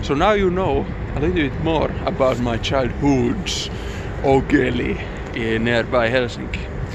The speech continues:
So thank you very much for watching this video. Thumbs up if you like, and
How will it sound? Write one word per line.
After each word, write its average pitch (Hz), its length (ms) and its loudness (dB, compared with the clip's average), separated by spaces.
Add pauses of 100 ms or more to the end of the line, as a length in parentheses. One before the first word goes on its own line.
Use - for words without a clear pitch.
(300)
So 226 340 4 (160)
thank 220 200 -4
you 135 60 0
very 190 180 0
much 196 260 -2 (200)
for 208 80 -2
watching 208 360 -2
this - 220 -4
video. 123 380 -2 (920)
Thumbs - 240 -6
up 127 160 -2
if 135 180 -4
you 139 120 0
like, 151 380 2
and 117 260 -2